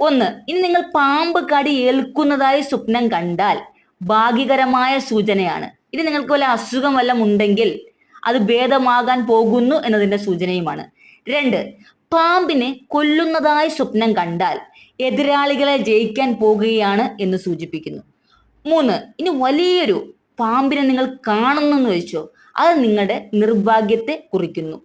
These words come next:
നാല്, നിങ്ങളുടെ ശരീരത്തിൽ നിന്ന് പാമ്പ് പുറത്തേക്ക് വരുന്നതായി കാണുന്നതെങ്കിൽ ആ ശരീരഭാഗത്തിൽ ഉടൻ തന്നെ എന്തെങ്കിലും പ്രശ്നമുണ്ടാകുമെന്നും സൂചിപ്പിക്കുന്നു.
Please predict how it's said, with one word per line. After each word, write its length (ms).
നാല്, 400
നിങ്ങളുടെ 380
ശരീരത്തിൽ 540
നിന്ന് 220
പാമ്പ് 320
പുറത്തേക്ക് 640
വരുന്നതായി 540
കാണുന്നതെങ്കിൽ 600
ആ 20
ശരീരഭാഗത്തിൽ 720
ഉടൻ 260
തന്നെ 240
എന്തെങ്കിലും 680
പ്രശ്നമുണ്ടാകുമെന്നും 1120
സൂചിപ്പിക്കുന്നു. 680